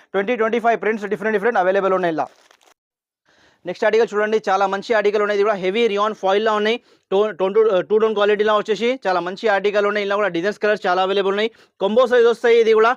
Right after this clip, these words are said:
మీకు త్రీ బటన్స్ వస్తాయి. ఇది చూడండి, చూడండి మేడం, చాలా మంచి ఆర్టికల్ ఉన్నాయి ఇది. ఇది ప్లస్ బాటమ్ కూడా వచ్చేస్తుంది. ఇలా త్రీ పీస్ ఆర్టికల్ ఉన్నాయి. చాలా తక్కువ ప్రైస్లో ఉన్నాయి. just offer rate పడుతుంది ఇది. త్రీ ఎయిటీ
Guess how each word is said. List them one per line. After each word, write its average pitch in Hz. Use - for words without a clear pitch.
మీకు 196
త్రీ 208
బటన్స్ 202
వస్తాయి. 233
ఇది 220
చూడండి, 208
చూడండి 202
మేడం, 214
చాలా 180
మంచి 196
ఆర్టికల్ 196
ఉన్నాయి 208
ఇది. 202
ఇది 175
ప్లస్ 185
బాటమ్ 175
కూడా 220
వచ్చేస్తుంది. 214
ఇలా 208
త్రీ 202
పీస్ 220
ఆర్టికల్ 196
ఉన్నాయి. 214
చాలా 185
తక్కువ 214
ప్రైస్లో 202
ఉన్నాయి. 208
just 208
offer 247
rate 226
పడుతుంది 220
ఇది. 208
త్రీ 269
ఎయిటీ 214